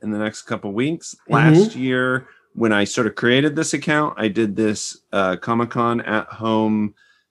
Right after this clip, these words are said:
Speaker 1: uh, giveaway. Um, and I plan on doing that again this year. How it will work is I'm gonna, I'm, I'll do a post.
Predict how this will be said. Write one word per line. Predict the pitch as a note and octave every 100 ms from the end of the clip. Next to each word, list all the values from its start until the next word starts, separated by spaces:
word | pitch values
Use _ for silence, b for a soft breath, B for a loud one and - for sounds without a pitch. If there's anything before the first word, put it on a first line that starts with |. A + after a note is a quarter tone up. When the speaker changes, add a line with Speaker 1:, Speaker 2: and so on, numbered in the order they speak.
| _ _
Speaker 1:
uh, | G#2 F#2+ F2 F2+
giveaway. | A2+ A#2+ D#3+ F#3 G#3 G#3 _ _ _ _ _
Um, | G#2+ G#2 G2+ G2+ G2 - _ _
and | G#2+ A2 G#2+
I | G2+
plan | G#2+ C3+ C3+
on | C3
doing | B2+ B2
that | A#2+ A2+
again | G#2+ A2 A2 G#2
this | G#2+ C3 -
year. | D3 D3+ D#3+
How | - A#2+ C3
it | G#2
will | A2
work | G#2 G2 A#2+ E3 - -
is | A2
I'm | A2 G#2
gonna, | G#2+ G#2 - -
I'm, | G2+ G#2 F#2 -
I'll | A2+ A2 G#2+ A2 _
do | B2
a | A#2+
post. | C3 D#3 A3 - -